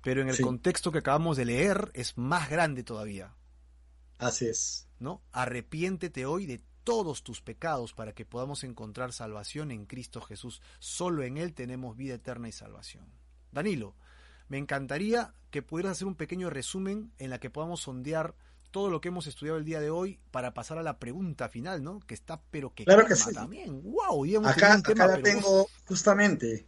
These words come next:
Speaker 2: Hay cuatro puntos que vamos a ver y los tengo aquí a la vista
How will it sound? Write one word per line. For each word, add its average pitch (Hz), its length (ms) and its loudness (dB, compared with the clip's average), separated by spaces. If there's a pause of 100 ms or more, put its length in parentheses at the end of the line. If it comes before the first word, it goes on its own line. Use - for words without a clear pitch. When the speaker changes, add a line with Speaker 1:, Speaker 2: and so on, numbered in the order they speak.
Speaker 2:
Hay 151 320 8
cuatro 226 320 10
puntos 220 320 6
que 160 120 8
vamos 175 320 8
a 147 80 12
ver 170 400 12 (380)
y 139 80 2
los 127 180 8
tengo 180 220 8
aquí 160 160 8
a 165 60 12
la 160 120 12
vista 170 580 8